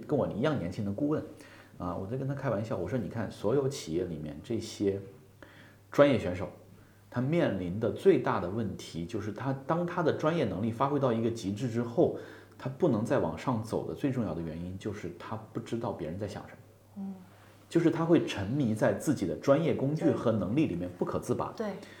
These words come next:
Speaker 2: 对。
Speaker 1: 呃，你越专业，你就离这个整个的社交场就会越远，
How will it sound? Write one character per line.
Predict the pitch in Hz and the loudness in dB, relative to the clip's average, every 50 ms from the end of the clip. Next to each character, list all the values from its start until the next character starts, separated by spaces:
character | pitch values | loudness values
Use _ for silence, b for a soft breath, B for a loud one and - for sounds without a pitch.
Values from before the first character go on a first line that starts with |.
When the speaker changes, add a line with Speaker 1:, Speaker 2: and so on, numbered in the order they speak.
| B B | B B
Speaker 2:
对。 | - 220 202 156 - - - - - - - | -4 -4 -4 -4 -8 -12 -18 -20 -20 -10 -4
Speaker 1:
呃， | 107 104 104 104 101 98 90 - - | -2 0 2 2 2 2 2 0 0
你 | 127 117 107 113 | 0 2 4 8
越 | 135 156 139 | 10 10 10
专 | - - 107 98 101 | 10 8 4 4 4
业， | 98 90 82 - - - - - | 4 2 0 -4 -8 -14 -16 -10
你 | - 107 107 98 87 | -6 -4 -4 -4 -2
就 | 85 104 104 95 87 85 - - 90 | 0 2 2 2 2 0 -4 -6 -6
离 | 87 92 87 87 92 98 98 101 - - - - - - - - - - - - - - - - - - - - | -6 -6 -4 -4 -2 -2 -4 -4 -8 -16 -20 -20 -20 -20 -20 -20 -20 -20 -20 -20 -20 -20 -20 -20 -20 -20 -20 -16
这 | - - 113 95 85 | -8 -4 -2 -2 -2
个 | - 90 85 76 67 - - | -2 -4 -4 -4 -4 -4 -6
整 | - - 101 85 - | 0 0 0 0 0
个 | - - 135 | 4 4 4
的 | 110 - 85 - - - - - | 6 4 2 -2 -4 -6 -14 -14
社 | - - - - 151 123 | -12 -2 6 8 8 10
交 | 110 107 107 | 10 8 8
场 | 107 - 107 - - - | 6 4 -4 -6 -8 -6
就 | - 113 98 | -6 -2 -2
会 | 101 95 | 0 0
越 | 101 98 | 0 0
远， | 85 85 | -2 -4